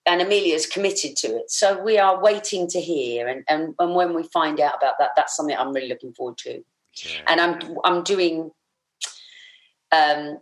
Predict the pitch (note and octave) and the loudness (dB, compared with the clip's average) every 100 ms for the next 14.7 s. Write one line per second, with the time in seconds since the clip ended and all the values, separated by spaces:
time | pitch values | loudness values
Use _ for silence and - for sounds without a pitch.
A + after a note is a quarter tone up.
0 | - F3 F3+ F3+ D#3+ D#3 D3+ D#3 C3 C#3 | 2 4 4 2 0 -2 2 2 2 -2
1 | C3+ C3+ C#3 C#3 C3+ - C3+ B2+ A#2+ _ | -4 -4 -4 -4 -4 -4 -4 -8 -14 _
2 | _ _ _ C#3 C3 C3 B2+ - D3+ C3+ | _ _ _ 0 0 -4 -10 -2 0 0
3 | - C3 B2 - B2+ B2+ - C3+ C#3 - | 0 0 0 0 -2 -4 -4 -2 0 0
4 | D#3 C#3 C3+ - _ _ - D#3+ D#3 A3 | 2 2 2 -8 _ _ -4 -2 2 2
5 | G#3+ - G3 F3 E3 D#3 - E3+ - G3 | 2 2 2 4 2 0 -2 -2 2 2
6 | F#3+ F3+ E3+ D#3 D#3 D3 D3 D3 - D#3 | 4 2 0 2 2 2 0 -4 2 4
7 | D3+ D3 D3 D3 - D#3+ D#3 D3+ D#3+ D#3+ | 4 0 -2 -2 -2 -4 -4 -2 -2 -2
8 | - D3 C#3+ C#3+ - D3 C#3 - C3+ C3+ | 2 2 2 -6 0 0 0 -6 -8 -10
9 | - F2+ E2 D2 _ _ _ _ _ _ | -14 -20 -20 -20 _ _ _ _ _ _
10 | D3+ D3+ D3 - D3 - D3+ C#3 - - | 2 2 2 0 -4 -2 0 0 0 -4
11 | C3+ C3+ - - - F3 G3+ G3 F3+ F3 | -4 -6 -12 -16 0 4 4 4 4 4
12 | E3 D#3 D#3 D3 C#3 D3+ D3 - - C#3+ | 4 2 -2 -4 0 2 2 0 -4 2
13 | C#3 C#3 C3+ C3 C3+ - C3 A#2 - B2+ | 4 6 4 -2 -4 0 2 0 -4 -4
14 | B2 B2 - - - D#3+ | -2 -4 -10 -12 0 2